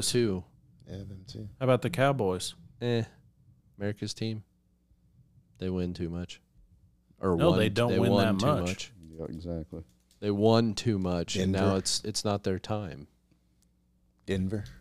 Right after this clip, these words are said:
Speaker 1: Them Dolphins are gonna win.
Speaker 3: How about the Raiders?
Speaker 1: Yeah, they'll be up there.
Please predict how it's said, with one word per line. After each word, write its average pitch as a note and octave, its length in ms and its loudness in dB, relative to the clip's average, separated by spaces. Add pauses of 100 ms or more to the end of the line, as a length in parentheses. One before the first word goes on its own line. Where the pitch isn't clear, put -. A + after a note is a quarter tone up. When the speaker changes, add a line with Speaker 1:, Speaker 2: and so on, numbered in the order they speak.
(1000)
Speaker 1:
Them G2 160 0
Dolphins G#2 500 0
are G2+ 40 -6
gonna G#2+ 140 -2
win. A#2 240 -4 (2500)
Speaker 3:
How A#2 60 -8
about A#2+ 180 2
the A2 100 2
Raiders? A2+ 500 2 (800)
Speaker 1:
Yeah, A2+ 140 -4
they'll G#2+ 100 -2
be G2 180 -2
up E2+ 140 -8
there. F2 220 -10